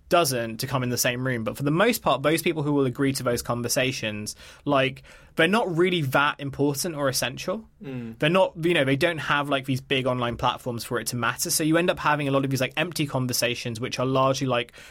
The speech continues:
Speaker 1: pretty, like, self-indulgent for the most part.
Speaker 2: Mm.
Speaker 1: They're like, you know, we, you know, the whole, like, "We can agree to disagree." And what it ignores ultimately is, like, the fact that speech is power, right?
Speaker 2: Mm.
Speaker 1: What we're talking about when we talk about free speech isn't the freedom to kind of say what you want.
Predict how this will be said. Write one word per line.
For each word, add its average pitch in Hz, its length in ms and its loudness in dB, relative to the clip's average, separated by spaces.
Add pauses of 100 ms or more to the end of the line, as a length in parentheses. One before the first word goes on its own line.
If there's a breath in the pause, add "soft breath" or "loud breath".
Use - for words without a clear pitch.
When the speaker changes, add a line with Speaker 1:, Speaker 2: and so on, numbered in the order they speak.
(140 loud breath)
Speaker 1:
pretty, 208 220 0
like, 170 180 2
self-indulgent 131 840 0
for - 80 -14
the 110 60 -10
most 110 300 -6
part. - 340 -6 (220 loud breath)
Speaker 2:
Mm. 127 160 -10
Speaker 1:
They're 131 100 2
like, 123 220 0
you 151 80 0
know, 127 100 2
we, 139 160 4
you 151 220 -2
know, 151 60 2
the 139 100 2
whole, 156 160 4
like, 147 100 2
"We 147 140 2
can 147 140 0
agree 135 260 2
to 127 100 -4
disagree." 127 480 0
And 131 160 0
what 185 100 6
it 208 160 -2
ignores 151 560 2
ultimately 123 680 -2 (320 loud breath)
is, 139 140 -2
like, 139 160 0
the 135 60 -6
fact - 340 0
that 139 160 -2
speech 139 340 -2
is 135 80 -4
power, 104 460 0
right? 151 240 -4 (200)
Speaker 2:
Mm. 135 280 -6
Speaker 1:
What 208 120 4
we're 208 100 6
talking 208 380 2
about 117 280 2
when 123 80 -4
we 127 80 0
talk 139 160 0
about 120 180 2
free 131 160 0
speech 131 300 0
isn't 160 340 0
the 131 60 0
freedom 139 400 0
to - 80 -6
kind 123 180 -6
of 113 80 -4
say 131 340 2
what 113 160 -4
you 120 120 -6
want. 104 460 -2